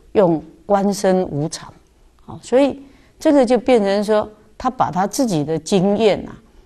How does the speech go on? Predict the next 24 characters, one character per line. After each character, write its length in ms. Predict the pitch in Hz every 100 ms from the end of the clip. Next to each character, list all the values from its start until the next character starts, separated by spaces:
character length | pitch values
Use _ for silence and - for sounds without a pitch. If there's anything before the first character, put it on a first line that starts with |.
| _ -
啊， 80 | 180
啊， 260 | 151 147 - _
就 160 | 214
来， 340 | 175 139 139 170 - - _ _
啊， 180 | 170 135 -
加 320 | - 214 226
以 140 | 190 139
对 260 | - 214
照 220 | 170 190
佛 320 | 160 - 147 175
法。 240 | - - - _ _
他 60 | 185
说 140 | 214 -
：“哦， 100 | 254
这 140 | 269
个 140 | 254
身 260 | 240 214 220
体 220 | 202 151
啊， 120 | 143 143 - _ _
它 100 | -
其 240 | 185 - 160
实 200 | 156 156
是， 280 | 185 160 165 - - _
啊， 100 | -